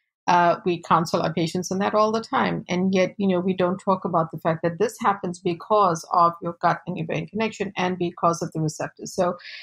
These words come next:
you know, I think that, that, that if, if,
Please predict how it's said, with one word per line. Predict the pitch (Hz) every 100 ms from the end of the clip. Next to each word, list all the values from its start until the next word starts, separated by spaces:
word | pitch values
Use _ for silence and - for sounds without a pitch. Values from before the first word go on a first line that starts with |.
| - - -
you | 240
know, | 226
I | 226
think | 285 -
that, | 427 427 _ _ _ _ -
that, | 208 202
that | 220 202
if, | 196 - _ -
if, | 202